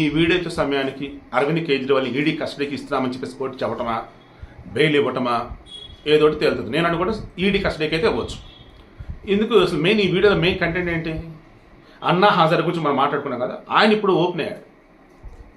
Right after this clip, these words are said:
ఇది చేజేతులారా అరవింద్ కేజ్రీవాల్ చేసుకున్నది. రెండు వేల పదకొండులో నాతో పాటు అవినీతికి వ్యతిరేకంగా ఉద్యమం చేశాడు, లోక్పాల్ బిల్లు కోసం ఉద్యమం చేశాడు. ఆ రోజు మేము మాట్లాడుకున్నది ఏంటి? మద్యపాన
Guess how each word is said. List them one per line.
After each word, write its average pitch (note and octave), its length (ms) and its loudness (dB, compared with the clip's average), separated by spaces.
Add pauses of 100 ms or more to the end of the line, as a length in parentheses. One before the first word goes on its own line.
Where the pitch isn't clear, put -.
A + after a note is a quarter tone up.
(1000)
ఇది A3 160 4 (500)
చేజేతులారా F#3+ 800 4 (560)
అరవింద్ F#3 300 2
కేజ్రీవాల్ F3 400 0
చేసుకున్నది. C#3 480 -2 (1500)
రెండు D#3+ 180 2
వేల G#3 100 12 (120)
పదకొండులో F3 380 4 (140)
నాతో F3 320 4
పాటు D#3 180 6 (100)
అవినీతికి G3 340 2
వ్యతిరేకంగా F3+ 480 0
ఉద్యమం D3 320 -2
చేశాడు, - 300 -8 (720)
లోక్పాల్ G#3 360 6
బిల్లు F#3 200 6
కోసం F#3+ 140 0 (100)
ఉద్యమం D3+ 260 -2
చేశాడు. A#2+ 240 -4
ఆ C#3 80 4
రోజు G3 160 4
మేము F3+ 160 4
మాట్లాడుకున్నది F#3 460 0
ఏంటి? F3 180 -4 (1500)
మద్యపాన E3+ 580 4